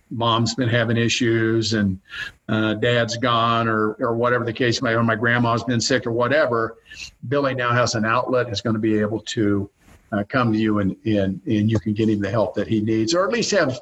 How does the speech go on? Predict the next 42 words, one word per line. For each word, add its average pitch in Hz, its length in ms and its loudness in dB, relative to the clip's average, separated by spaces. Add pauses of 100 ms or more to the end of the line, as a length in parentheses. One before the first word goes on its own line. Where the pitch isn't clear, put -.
something 170 420 0
to 104 80 -4
talk 127 340 0
to. 135 100 0
You 113 120 0
pass 113 380 -2
it - 60 -4
on 117 180 2
to 110 60 2
the 107 100 0
professionals 117 640 0
that 120 100 -4
deal 131 200 4
with 151 80 -6
those - 180 -4
type 101 240 0
of - 80 -12
things. - 280 -2 (720)
So 135 380 0
I 131 100 2
think 160 200 0
that 135 120 0
relationship 160 800 0
component, 160 640 0 (720)
which - 180 -2
opens 165 320 0
up 160 220 0
communication, 147 920 0 (560)
uh, 107 280 0
which - 280 -2
opens 131 320 0
up 131 160 0
the 127 60 -2
trust 165 420 -2
factor, 135 600 0 (460)
uh, 127 240 0
i-, - 40 -6
is 143 440 0
so 147 280 0
important 123 480 -2
just 151 320 0
because, 127 760 0